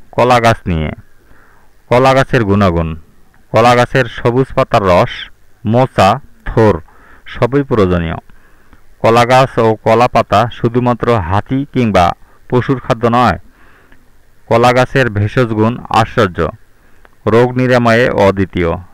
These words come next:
সর্দি, কাশি, শ্বাসকষ্ট, কোষ্ঠবদ্ধতা, আমাশয়, রক্তদুষ্টি, অম্ল, গ্যাস, উচ্চ রক্তচাপ, লিভারের দোষ হলে কলা পাতার রস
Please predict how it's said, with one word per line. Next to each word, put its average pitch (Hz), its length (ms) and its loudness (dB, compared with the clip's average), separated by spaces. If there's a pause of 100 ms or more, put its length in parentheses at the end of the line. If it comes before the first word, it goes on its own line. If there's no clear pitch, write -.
সর্দি, 123 680 -4
কাশি, 113 600 0
শ্বাসকষ্ট, 107 600 -4
কোষ্ঠবদ্ধতা, 120 1160 -2 (400)
আমাশয়, 110 680 0
রক্তদুষ্টি, 113 960 -2
অম্ল, 104 540 0 (200)
গ্যাস, 104 380 2 (720)
উচ্চ 110 280 -2
রক্তচাপ, 123 560 0 (100)
লিভারের 104 500 0
দোষ 101 280 0
হলে 101 320 0 (440)
কলা 113 280 2
পাতার 113 320 0
রস 90 400 0